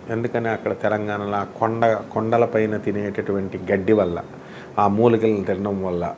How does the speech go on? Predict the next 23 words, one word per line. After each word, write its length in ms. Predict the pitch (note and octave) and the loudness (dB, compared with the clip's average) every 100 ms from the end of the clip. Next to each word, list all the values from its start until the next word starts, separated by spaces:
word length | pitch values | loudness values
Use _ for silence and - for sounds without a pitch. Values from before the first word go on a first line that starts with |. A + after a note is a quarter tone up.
| G#2+ | -4
అద్భుతమైన 500 | G2+ A2+ A2 A2 G#2 | 0 0 2 0 -4
టేస్ట్ 420 | - A2 G#2 - | -2 -2 -2 -4
వస్తుందని 600 | G#2 - G2 G2+ C3+ C#3+ | -6 -6 -6 -2 -2 -2
తెలంగాణ 580 | A#2 A2 A#2 A#2 A2+ A2 | 0 0 0 0 0 -2
మేకలకి 480 | G#2+ G2+ G#2+ G2+ | -2 -2 -4 2
ఎక్కువ 380 | C#3 - B2 A2 - - - - - - - - | 0 0 0 0 0 -14 -18 -18 -18 -18 -14 0
ఇది 100 | A2+ | 2
ఇచ్చేవారు. 420 | G#2 - G2+ F#2+ - - - - D#3 - - - - - - - - - - | 2 -2 -6 -6 -12 -20 -18 -18 -18 -18 -20 -20 -20 -20 -18 -18 -16 -18 -18
ఇప్పుడు 180 | - B2 | -4 -2
దానికంటే 720 | G2+ F2+ B2 F3 G3+ G3 F#3+ | -2 10 10 12 10 10 10
అడ్వాన్స్డ్‌గా 1040 | E3 C3+ D3+ D3+ C3+ C3+ B2+ A2+ G2+ A2 A#2 - - | 8 10 10 10 6 2 4 4 4 2 -2 -14 -10
కోయ 260 | - D3+ D#3 | 6 8 10
మేకలు, 400 | C#3+ A2+ G#2+ G2 - - - | 6 0 -2 -8 -10 -18 -6
అంటే 120 | B2 | -4
కోయ 240 | B2 B2+ B2 | 2 6 8
వాళ్ళు 300 | B2 A#2+ G#2+ | 10 8 4
కేవలం 460 | A2 A#2 A#2 A#2+ | 4 4 4 2
వా-, 220 | A2+ G#2+ A2 | 2 2 0
అక్కడ 180 | G#2+ B2 | 0 0
గడ్డి 280 | G#2 A#2 B2+ | 4 8 12
కూడా 180 | D3 | 12
ఉండదన్నమాట 520 | C3+ A#2 G#2 G2 F2+ E2 - G#2 | 12 8 2 -2 -4 -4 -4 2
అడవుల్లో. 400 | G2+ G2 F#2 | 4 4 0